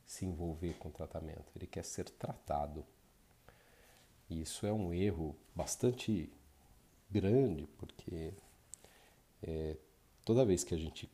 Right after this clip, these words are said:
cuida da saúde de uma pessoa como profissional da área da saúde, a gente espera que haja um engajamento dessa pessoa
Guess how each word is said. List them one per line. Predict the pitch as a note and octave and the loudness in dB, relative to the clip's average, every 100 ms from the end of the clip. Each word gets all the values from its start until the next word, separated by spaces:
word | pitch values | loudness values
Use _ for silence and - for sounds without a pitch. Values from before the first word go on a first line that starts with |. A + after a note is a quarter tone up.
| - | -4
cuida | - A#2 E2+ D#2+ | 4 6 6 2
da | D2+ | -2
saúde | - E2+ E2 E2 E2 | -2 -4 -2 -4 -6
de | D#2 | -8
uma | E2+ | -8
pessoa | - D#2+ - - E2 | -8 -8 -8 -6 -6
como | - F2 E2 | -6 -8 -8
profissional | - E2 - E2+ E2 D#2 | -6 -10 -6 -6 -4 -4
da | D#2+ | -4
área | D#2 D#2 | -6 -4
da | D#2 | -6
saúde, | - - - G#2 A2+ D2+ | -10 -14 -4 0 0 -2
a | D2+ | -6
gente | D#2+ E2+ | -8 -6
espera | - - E2 E2 | -8 -4 -4 -4
que | - G#2+ A2 | -8 -4 -2
haja | E2+ E2 F#2 A2 | -2 -4 -2 -2
um | A2+ F#2 F2+ | -2 -6 -8
engajamento | F2 E2+ G#2+ A2 E2 E2 D#2+ E2+ | -6 -2 0 0 -2 -6 -6 -8
dessa | E2 - | -8 -8
pessoa | - A2 - - D#2 D#2+ | -8 -8 -8 -8 -6 -6